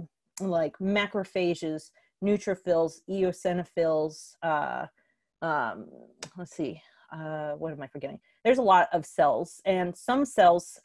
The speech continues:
kill indiscriminately. They just kind of kill everything. There are some cells that are specifically to clear out parasites, some specifically for certain viruses. Um, there are,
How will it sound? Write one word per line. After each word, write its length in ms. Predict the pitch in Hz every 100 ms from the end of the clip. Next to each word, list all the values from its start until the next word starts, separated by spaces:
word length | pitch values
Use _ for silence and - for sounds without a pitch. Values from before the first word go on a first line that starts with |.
| -
kill 240 | 196 190
indiscriminately. 800 | 185 170 - 202 208 - 233 269
They 140 | 190 151
just 200 | 151 -
kind 160 | 151
of 80 | 143
kill 200 | - 160
everything. 460 | 156 170 - 214 247
There 160 | 165 147
are 40 |
some 300 | - 160 156
cells 480 | - 160 147 - -
that 260 | 151 139 -
are 140 | 147
specifically 880 | - - - 156 160 - 151 143 151 _ _ -
to 80 | 190
clear 300 | - 156 147
out 200 | - _
parasites, 840 | - 226 233 - 240 226 - - _ _ _
some 240 | - 156 143
specifically 720 | - 156 156 151 - 151 143
for 220 | - 143 139
certain 320 | - - 139
viruses. 800 | 170 214 226 226 208 190 190 - _ _ _ -
Um, 500 | 165 156 147 139 175 -
there 320 | 185 185 -
are, 680 | 170 175 170 165 160 165 165